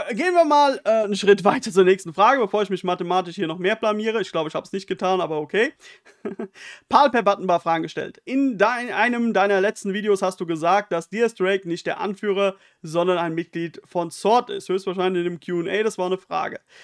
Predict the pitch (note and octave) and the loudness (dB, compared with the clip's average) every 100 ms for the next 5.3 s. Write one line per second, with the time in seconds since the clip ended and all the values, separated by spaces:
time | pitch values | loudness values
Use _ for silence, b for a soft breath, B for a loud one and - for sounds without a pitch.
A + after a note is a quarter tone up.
0 | B - A3+ C4 C4+ B3 A#3+ F#3+ D#3 A3 | B 2 4 4 0 0 -2 -2 -6 -4
1 | B3+ - G#3 A3+ G#3+ F#3+ F#3 F#3 G3+ G#3 | -4 0 0 0 -2 -4 -2 -4 0 4
2 | G3+ F#3+ F3 G#3+ A#3 A3+ G#3+ E3+ - F#3+ | 6 4 2 0 0 0 0 -2 -6 -4
3 | F#3+ A3 - G#3 F3 F3 - - C4 - | -2 -2 -4 -2 0 0 -4 -6 -6 -4
4 | B3 A#3 - - B3 C#4 - G3 F#3+ F#3 | -4 -4 -4 -2 0 0 0 -2 -2 -2
5 | G3+ G#3+ | -2 -2